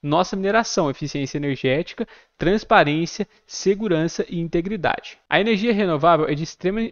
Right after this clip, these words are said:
importância pra nossas atividades. Olha só que interessante,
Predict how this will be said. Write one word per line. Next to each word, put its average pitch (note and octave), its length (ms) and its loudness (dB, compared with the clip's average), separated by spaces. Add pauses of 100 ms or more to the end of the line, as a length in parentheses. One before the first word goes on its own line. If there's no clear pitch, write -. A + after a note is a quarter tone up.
importância G#3+ 840 -4
pra E3 200 -6
nossas C#3 360 -2
atividades. C#3 500 -2
Olha D3 220 -2
só D3 120 -6
que - 80 -10
interessante, C#3 680 -6